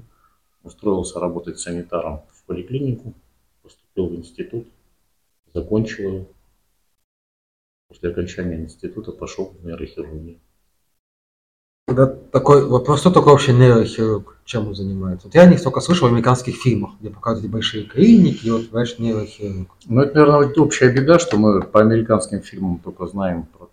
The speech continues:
Speaker 1: то, что у нас есть разные
Speaker 2: Хм.
Speaker 1: специальности, и очень такие непростые специальности. Врач-нейрохирург занимается лечением,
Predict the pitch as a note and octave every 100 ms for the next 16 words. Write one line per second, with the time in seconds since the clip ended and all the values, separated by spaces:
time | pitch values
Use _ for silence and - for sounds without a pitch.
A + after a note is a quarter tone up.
0 | _ F2 - - E2+ F2 E2 - F2 -
1 | F2+ G#2 E2+ D#2+ - - B2+ C3+ F2 -
2 | - D#2+ D#2 D#2 E2 E2 E2+ - E2+ E2
3 | D#2 _ E2 D#2 - _ _ _ _ _
4 | F2+ F#2 F2+ - C#3 C#3 - - - F2
5 | D#2+ D2+ F2 G2 A#2+ - G2+ F#2+ G#2+ C3
6 | C3+ G2 F#2+ G2+ A#2+ - F2 F2+ - G#2+
7 | G2 E2+ -